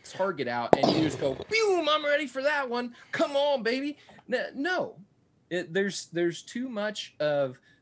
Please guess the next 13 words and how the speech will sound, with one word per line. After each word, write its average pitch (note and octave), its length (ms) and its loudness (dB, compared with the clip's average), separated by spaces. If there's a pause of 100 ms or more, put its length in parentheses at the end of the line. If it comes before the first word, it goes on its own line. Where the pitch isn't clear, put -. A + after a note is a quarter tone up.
(120)
"Let E3+ 140 0
me G#3 140 -2
tell F3 300 -2
you F3+ 180 -6
why C#3 220 0
you're C3 280 -4
wrong," B2 480 -4 (400)
versus, C3+ 560 -4
"Help - 280 -4
me G#3 200 -4
understand B2 800 -6
why G#2+ 180 -2
you're G#2 220 -8